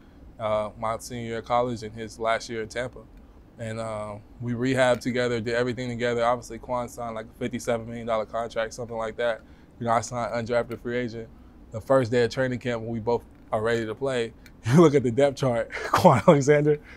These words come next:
<laughs> number one starter. And then I see my name, and I remember it was ten guys in there. And I was literally the tenth guy on the depth chart. And I remember just laughing, 'cause me and Quan sat next to each other, and I was just laughing to myself, just like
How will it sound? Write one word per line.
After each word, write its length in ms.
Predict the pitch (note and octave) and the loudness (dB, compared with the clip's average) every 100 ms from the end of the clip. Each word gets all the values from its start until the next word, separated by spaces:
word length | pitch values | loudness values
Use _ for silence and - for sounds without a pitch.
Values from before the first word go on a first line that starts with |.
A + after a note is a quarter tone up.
| - | -20
<laughs> 300 | - - C#3+ | -10 -4 8
number 360 | G#3 E3+ D#3 D3+ | 8 10 6 6
one 380 | D3 C#3+ B2 A2 | 4 2 0 -4
starter. 440 | - C3 B2+ A2 - - - | 0 2 2 -2 -8 -20 -12
And 120 | A#2+ | -6
then 80 | A#2+ | -2
I 80 | A#2+ | -2
see 160 | - C3 | 0 0
my 140 | B2 | 0
name, 180 | B2 A#2+ | -2 -6
and 120 | A2+ | -4
I 40 | |
remember 280 | A#2 A#2+ A2+ | -4 -4 -4
it 60 | A2 | -6
was 100 | G#2+ | -8
ten 240 | - C#3+ B2+ | -8 -6 0
guys 320 | A#2 A2+ G#2+ | 0 0 -2
in 100 | G#2 | -10
there. 200 | G#2 G2+ - - - | -16 -18 -20 -20 -6
And 80 | A#2 | 0
I 60 | |
was 160 | A2+ G#2 | 0 -2
literally 300 | A#2 A#2 A2 | -4 -4 -6
the 120 | G#2+ | -8
tenth 380 | G2+ - C3 A2+ | -8 -4 -4 -2
guy 200 | A2+ A2 | -2 -2
on 120 | G#2+ | -2
the 60 | G#2 | -4
depth 260 | G#2+ G2+ | -4 -4
chart. 220 | - G#2 - - - - - | -6 -8 -10 -18 -20 -20 -4
And 100 | A#2+ | 2
I 80 | A#2+ | 2
remember 260 | B2+ B2 | 2 -4
just 140 | A2+ G#2+ | -8 -6
laughing, 440 | A2 A2+ A#2 G#2+ | -2 -2 -4 -8
'cause 140 | G#2 A#2 | -10 -10
me 160 | A#2+ | -8
and 100 | A#2 | -8
Quan 280 | - A#2 A2 | -6 -6 -6
sat 240 | - A#2+ | -2 -2
next 180 | A#2 G#2+ | -2 -8
to 60 | A2+ | -10
each 120 | G#2+ | -8
other, 140 | A2+ | -8
and 80 | A2 | -6
I 60 | A2+ | -8
was 100 | A2 | -10
just 120 | A2+ | -4
laughing 300 | A2+ A2+ A2 | -4 -4 -8
to 100 | A#2 | -10
myself, 400 | G#2+ - A2 G#2+ | -12 -8 -8 -8
just 160 | A2 A2 | -10 -6
like 260 | G#2 A2 | -6 -8